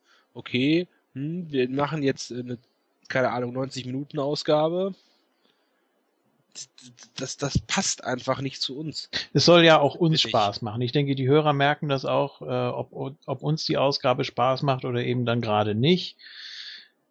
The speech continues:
Speaker 2: Äh, gibt's natürlich auch manchmal, dass man jetzt irgendwie, ja, eigentlich, also bei mir ist es eigentlich sehr selten, dass ich, dass ich keine <laughs> Lust habe, über irgendwas zu reden. Also mir macht es eigentlich immer Spaß.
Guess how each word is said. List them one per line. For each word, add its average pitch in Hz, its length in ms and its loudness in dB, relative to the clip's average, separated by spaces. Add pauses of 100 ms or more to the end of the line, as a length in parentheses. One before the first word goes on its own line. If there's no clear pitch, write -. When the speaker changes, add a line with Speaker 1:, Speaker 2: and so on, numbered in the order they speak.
(180)
Speaker 2:
Äh, 123 400 4 (240)
gibt's 139 180 0
natürlich 127 340 2
auch 143 200 4
manchmal, 147 580 2
dass 123 200 -4
man 123 160 -4
jetzt 117 200 -8
irgendwie, 120 580 -4 (1040)
ja, - 120 -16 (100)
eigentlich, - 360 -6 (880)
also 131 160 4
bei 143 80 10
mir 156 220 8
ist 143 80 2
es 147 80 2
eigentlich 127 280 0
sehr 127 200 4
selten, 120 320 2
dass 107 120 -6
ich, 107 200 -10
dass 107 160 -14
ich 113 120 -12
keine 123 260 -4
<laughs> 123 40 0
Lust 123 240 2
habe, 123 140 2
über 113 180 2
irgendwas 113 400 4
zu 123 120 -2
reden. 113 340 -2
Also 120 180 -4
mir 123 140 2
macht 127 160 2
es 123 80 2
eigentlich 113 260 0
immer 117 220 0
Spaß. 113 480 -2